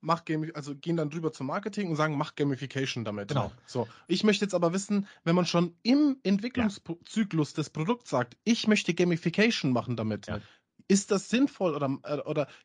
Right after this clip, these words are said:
Speaker 1: besteht die Möglichkeit, dass Unternehmen überhaupt das in Erwägung ziehen und sagen, wir machen das so?
Speaker 2: Okay, geiler Punkt. Also erstmal ist es möglich, ja. Ist es nötig? Aus meiner Sicht auch ja.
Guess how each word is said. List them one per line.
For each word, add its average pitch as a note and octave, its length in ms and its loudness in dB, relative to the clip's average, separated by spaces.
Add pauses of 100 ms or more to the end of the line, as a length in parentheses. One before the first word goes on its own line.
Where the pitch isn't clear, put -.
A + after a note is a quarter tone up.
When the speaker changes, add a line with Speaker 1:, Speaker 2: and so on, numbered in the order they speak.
(120)
Speaker 1:
besteht D3+ 420 0
die A#3 40 4
Möglichkeit, B3 380 0
dass F3+ 120 -2
Unternehmen F#3 320 4
überhaupt E3+ 300 2
das D#3+ 100 0
in D#3+ 120 2
Erwägung A#3 380 2
ziehen E3 200 2
und C#3 100 2
sagen, C3 260 0
wir B2 80 0
machen A#3+ 360 2
das C3+ 200 0
so? G2 240 -10 (800)
Speaker 2:
Okay, C#3 300 2
geiler B2+ 260 2
Punkt. A#2 220 0
Also C#3 120 0
erstmal B3 540 0 (300)
ist D#3+ 160 0
es - 260 -2 (320)
möglich, G3 560 4
ja. G2+ 220 4
Ist B2+ 140 2
es C#3+ 160 -2
nötig? G3 500 6
Aus C#3+ 120 2
meiner D3+ 220 4
Sicht D3 240 2
auch A2 220 2
ja. D2 300 -4